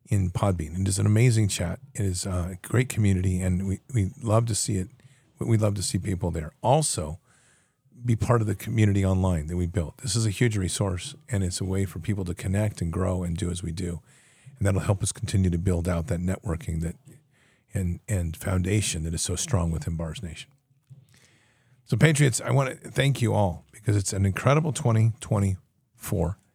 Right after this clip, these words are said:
We've, uh, or twenty twenty-three, we're heading into having an incredible twenty twenty-four. Most of all, keep victory on your heart because this is not about being run off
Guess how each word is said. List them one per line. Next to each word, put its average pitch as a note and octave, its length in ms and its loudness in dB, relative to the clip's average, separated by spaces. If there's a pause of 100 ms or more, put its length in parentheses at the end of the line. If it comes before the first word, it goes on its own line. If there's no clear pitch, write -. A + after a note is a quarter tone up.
(480)
We've, F#2+ 300 0
uh, F2+ 220 -2
or A#2+ 60 -2
twenty A2+ 200 2
twenty-three, G2 480 2
we're F2+ 100 0
heading A2 300 2
into G#2 200 0
having F#2+ 240 2
an F2 80 2
incredible G2+ 360 2
twenty F2+ 240 0
twenty-four. E2+ 600 -2 (640)
Most A#2+ 260 4
of B2 80 2
all, A2+ 100 4
keep A#2+ 220 0
victory G#2+ 380 0
on F2 120 2
your E2+ 80 0
heart F#2 320 2
because G2+ 300 -4
this F#2 180 -2
is F#2+ 120 -2
not A#2+ 200 4
about G#2 420 -2
being F#2+ 300 2
run F#2+ 240 2
off F#2 400 -4